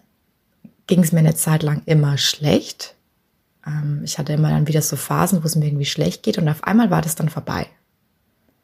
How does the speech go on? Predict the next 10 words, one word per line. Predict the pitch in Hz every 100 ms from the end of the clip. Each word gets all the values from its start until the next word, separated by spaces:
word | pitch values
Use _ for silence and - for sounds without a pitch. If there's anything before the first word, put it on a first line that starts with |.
| _ _ _ _ _ _ _ _ _ _
Und | 160 156 156 156
ich | 156
habe | 165 202
mich |
dann | 196 165
im | 156
Nachhinein | - 180 165
immer | 160 160
gefragt, | 160 156 151 -
„Hey, | 160 156 180